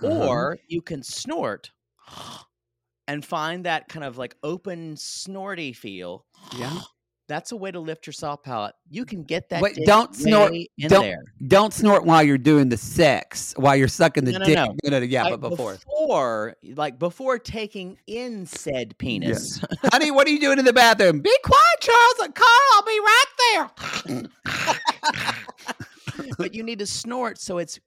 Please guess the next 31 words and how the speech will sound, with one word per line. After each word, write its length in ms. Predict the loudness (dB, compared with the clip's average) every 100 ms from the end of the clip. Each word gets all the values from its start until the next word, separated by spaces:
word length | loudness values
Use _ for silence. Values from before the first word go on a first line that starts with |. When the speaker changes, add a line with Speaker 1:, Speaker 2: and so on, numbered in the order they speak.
| -20
Speaker 2:
creating 420 | -16 -14 -12 -14 -14
space 920 | -20 -20 -12 -10 -10 -12 -16 -16 -14
in 140 | -10 -2
Speaker 1:
Yes. 400 | 0 0 -4 _ -6
Speaker 2:
your 100 | -2
skull. 300 | -2 -6 -12 _ _ _ _ -12
So 160 | -8
you 140 | -6 -6
can 140 | -6
get 180 | -6 -6
skull 420 | -12 0 0 0
<laughs> 180 | -4 -4
fucked 380 | -2 -2 -4 -4
by 180 | -2 0
that 320 | -2 -4 -2
dick. 460 | -2 -2 -6 -10 -6 -2
Speaker 1:
That 180 | 0
is 340 | 2 2 0 -10
true. 440 | 0 2 2 0 0
Um, 340 | 2 2 -2 -8 _ -12
Speaker 2:
Um, 200 | -10 -10 -16 _ _ _ _ _ -4
but 160 | -4 -4
I 140 | -4 -4
would 160 | -8 -12
just 240 | -12 -10
say, 360 | -10 -8 -10 -12 _
I 260 | -6 -6 -8
would 200 | -14 -16
say 640 | -14 -10 -10 -10 -12 -14 _ _ _ _ _ _ _ _ _ _ _ -16
create 560 | -14 -10 -10 -10 _
space. 920 | -20 -20 -14 -10 -10 -12 -16 -18 -20